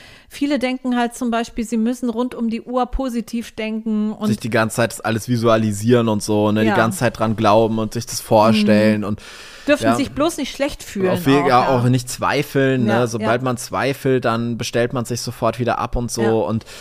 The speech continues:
Speaker 2: also, ähm, in The Mirror machen wir das eben
Speaker 1: Ja.
Speaker 2: und dass du halt wirklich zu der Identität wirst, die das Leben lebt, von dem du gerade vielleicht noch träumst.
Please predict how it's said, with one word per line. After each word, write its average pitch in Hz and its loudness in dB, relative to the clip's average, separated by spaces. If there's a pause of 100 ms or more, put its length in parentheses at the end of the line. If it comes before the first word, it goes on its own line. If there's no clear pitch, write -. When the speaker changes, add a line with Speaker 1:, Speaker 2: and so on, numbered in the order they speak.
(160)
Speaker 2:
also, 117 4
ähm, 110 0
in 120 0
The 113 0
Mirror 127 6
machen 131 0
wir 127 2
das 123 -6
eben 139 -4 (140)
Speaker 1:
Ja. 117 0
Speaker 2:
und 113 -2
dass - -6
du 131 4
halt 120 2
wirklich 135 0 (100)
zu - -2
der 117 2
Identität 120 -2
wirst, 123 2
die 120 2
das - -4
Leben 120 2
lebt, 113 -2
von 110 -6
dem 107 -4
du 113 -4
gerade 113 0
vielleicht - -2
noch 113 -8
träumst. 113 0